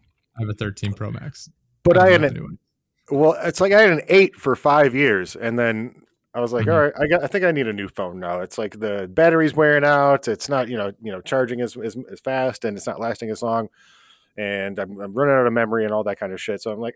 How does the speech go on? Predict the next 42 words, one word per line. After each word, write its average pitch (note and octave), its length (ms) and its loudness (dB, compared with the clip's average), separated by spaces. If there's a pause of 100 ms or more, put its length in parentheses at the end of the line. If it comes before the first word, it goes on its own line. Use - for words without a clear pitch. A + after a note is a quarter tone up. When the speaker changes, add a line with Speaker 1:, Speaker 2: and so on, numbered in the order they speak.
Speaker 2:
"All A3+ 80 6
right, G#3+ 140 6 (480)
I'll E3+ 160 2
get D#3+ 120 4
a D#3 80 4
new D3+ 180 0
phone C3+ 280 -2
now." A2 320 -4 (640)
Just A#3 120 -6
because B3+ 240 0
the G#3+ 100 6
new F3+ 180 6
one F#3+ 220 2
comes E3 340 0
out, E3 180 4
does, D#3 240 2
you D3+ 120 -8
know, C#3+ 60 -2
with B2 120 -6
this, C3+ 220 -2 (180)
you C3 80 -6
know, B2 100 0
a A#2 140 -6
third C3+ 400 0
eye A#2 280 0
for A#2 180 -2
a A2+ 40 -2
camera. B2+ 380 -2 (240)
And C#3 100 0
I F3+ 40 4
went A3 220 0
to, F#3+ 120 0
I E3 60 0
went G3 220 0
to - 100 -20
the - 80 -6
fucking D#3 420 -6 (120)
phone F#3 260 0
store G#2+ 320 -4
and A#2 100 -2
they're B2+ 100 2
like, B2+ 260 2